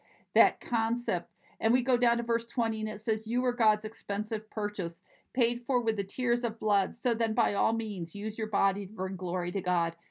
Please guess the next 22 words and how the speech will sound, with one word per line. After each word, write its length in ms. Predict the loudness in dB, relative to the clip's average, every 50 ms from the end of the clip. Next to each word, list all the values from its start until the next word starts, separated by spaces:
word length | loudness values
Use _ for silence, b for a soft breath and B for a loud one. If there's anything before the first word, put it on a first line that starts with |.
| _ _
We 180 | -6 -2 0 0
need 320 | 0 0 0 -2 -4 -4 -6
to 60 | -8
bring 220 | -8 -8 -8 -8
glory 320 | -6 -6 -4 -4 -2 -2 -2
to 80 | -2
God 380 | 0 2 4 4 4 2 0 -2
in 260 | -4 -4 -4 -4 -4 0 4
every 440 | 4 4 4 4 2 -2 -4 -4 -4
area 420 | -2 0 2 2 2 2 0 0 0
of 180 | 0 0 2 2
our 140 | 2 0 0
lives. 560 | 0 0 0 0 0 -2 -4 -6 -8 -12 -20 b b b b
And 140 | b 0 2
of 120 | 2 0 0
course, 340 | 0 2 2 2 2 2
that 380 | 2 4 4 4 4 4 0 -2
was 180 | -2 -2 -2 -2
from 240 | -2 -2 -2 -2
the 100 | -2 -4
Passion 460 | -4 -2 0 0 0 0 -2 -4 -6 -6
Translation. 840 | -4 -4 -2 -2 -2 -4 -4 -4 -4 -4 -4 -4 -6 -8 -8 -10